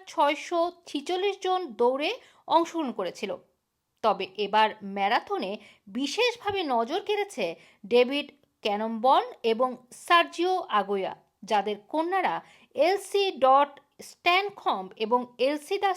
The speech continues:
সিলভা আগুয়া দক্ষিণ পোর্ট হামলায় নিহত হয়েছিলেন। তারা তাদের মেয়েদের স্মরণে তহবিল সংগ্রহ করছেন। আর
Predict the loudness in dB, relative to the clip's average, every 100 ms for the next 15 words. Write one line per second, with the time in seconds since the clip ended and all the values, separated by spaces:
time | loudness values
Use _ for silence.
0 | -2 -4 2 2 2 0 -2 0 4 2
1 | 0 -12 _ -2 0 0 -2 -8 -4 -2
2 | -2 -4 -2 0 0 -2 -2 -4 -6 -8
3 | -8 -6 -6 -6 -12 _ _ _ _ 0
4 | 2 4 2 0 0 -2 -4 -4 -6 -4
5 | -4 -2 -4 -8 -12 -20 _ 0 2 4
6 | 2 0 -4 -6 -8 -12 -10 -10 -10 -14
7 | _ _ _ _ _ -4